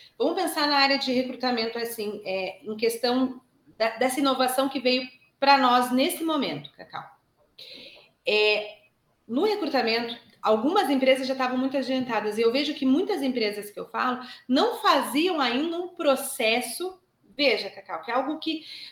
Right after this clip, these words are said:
já poderia estar atuando, né? Mas que veio à tona agora, né, nesse impacto aí do covid.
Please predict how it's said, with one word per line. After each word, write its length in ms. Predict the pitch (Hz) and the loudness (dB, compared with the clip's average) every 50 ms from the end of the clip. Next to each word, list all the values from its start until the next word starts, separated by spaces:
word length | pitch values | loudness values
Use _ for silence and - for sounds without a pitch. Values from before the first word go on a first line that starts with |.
| _ - | _ -4
já 160 | - 269 311 | 0 0 0
poderia 400 | 320 - 320 262 311 330 392 466 453 | 0 0 -2 0 2 4 4 4 4
estar 540 | - - - - - - 277 262 247 247 | 2 -2 -4 -6 0 4 4 6 6 4
atuando, 640 | 240 233 240 - 254 226 202 185 170 - 175 170 170 | 2 0 -4 -6 -4 -2 -2 -2 -2 -4 -8 -12 -8
né? 260 | 180 190 254 294 - - - _ _ - | -6 -4 -4 -4 -6 -10 -18 _ _ -6
Mas 480 | 240 262 277 285 277 - - - - _ _ _ _ _ _ _ _ - | -2 0 0 0 -2 -4 -8 -12 -14 _ _ _ _ _ _ _ _ -10
que 160 | - - 349 | -6 -6 -4
veio 480 | 311 262 240 262 311 339 392 403 392 392 | -4 -4 -2 0 2 4 4 4 4 2
à 100 | 381 370 | 0 0
tona 380 | - - 320 311 320 330 339 | -2 -2 0 0 2 2 0
agora, 400 | 302 254 262 262 269 294 277 294 | 0 0 2 2 2 2 2 0
né, 560 | 294 285 285 277 - - - 185 - - - 247 - _ _ _ _ _ _ | 0 0 -2 -2 -4 -6 -10 -12 -12 -14 -14 -16 -20 _ _ _ _ _ _
nesse 460 | - 226 233 240 262 285 302 - 311 | -10 -4 0 2 2 2 2 0 -2
impacto 480 | 311 - - 269 254 262 262 - - 277 | -4 -2 0 2 2 2 0 -2 -4 -4
aí 100 | 254 240 | -4 -4
do 140 | 240 - - | -6 -8 -6
covid. 520 | 269 269 - 190 175 151 147 - - | -6 -6 -6 -8 -10 -12 -12 -14 -16